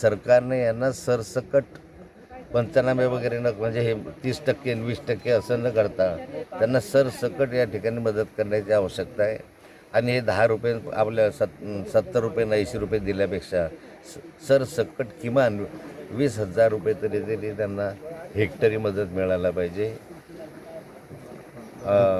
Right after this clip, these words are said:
या ठिकाणी वीस हजार रुपये एकरी मदत मिळायला पाहिजे. या ठिकाणी मागे अशा स्वरूपाची मदत त्या शेतकऱ्यांना मिळालेली आहे. आता हा शेतकरी कर्जबाजारी झालेला आहे.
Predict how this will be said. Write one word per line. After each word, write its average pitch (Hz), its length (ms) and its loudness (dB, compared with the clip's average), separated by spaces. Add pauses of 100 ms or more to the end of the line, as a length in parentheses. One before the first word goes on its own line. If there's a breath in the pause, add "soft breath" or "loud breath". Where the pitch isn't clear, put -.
(200)
या 113 120 6
ठिकाणी 101 580 -2 (440)
वीस 117 420 -4
हजार 123 140 6
रुपये 131 220 2 (120)
एकरी 127 320 -4
मदत 107 380 0
मिळायला 92 380 0
पाहिजे. 90 420 -4 (560 loud breath)
या 113 80 6
ठिकाणी 117 340 2
मागे 107 280 0
अशा 104 280 2
स्वरूपाची 101 420 0
मदत 101 340 -2
त्या 104 100 2 (120)
शेतकऱ्यांना 95 500 -2
मिळालेली 117 580 2
आहे. 73 200 -4 (680 loud breath)
आता 113 240 4
हा 123 100 2
शेतकरी 95 440 -4
कर्जबाजारी 107 680 0
झालेला 104 380 0
आहे. 110 100 -2